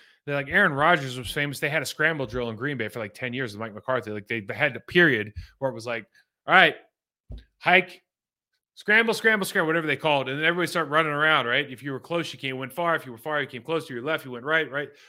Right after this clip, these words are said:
blah, blah, blah, blah. That's just, it's not where you're at anymore, right? So you're just looking at,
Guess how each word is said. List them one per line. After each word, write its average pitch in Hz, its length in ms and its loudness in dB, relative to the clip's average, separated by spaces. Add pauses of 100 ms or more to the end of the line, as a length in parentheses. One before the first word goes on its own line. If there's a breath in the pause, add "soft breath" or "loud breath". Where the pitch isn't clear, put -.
blah, 135 100 -8
blah, 135 180 -6
blah, 117 80 -10
blah. 151 400 2 (2000 loud breath)
That's 160 280 6
just, 147 220 -8
it's 123 300 -14
not 160 180 2
where 135 80 -2
you're 117 160 0
at 160 180 8
anymore, 98 340 -6
right? 110 220 -4
So 127 180 -6
you're 123 180 -4
just 135 220 -10
looking 151 220 -4
at, 110 140 -6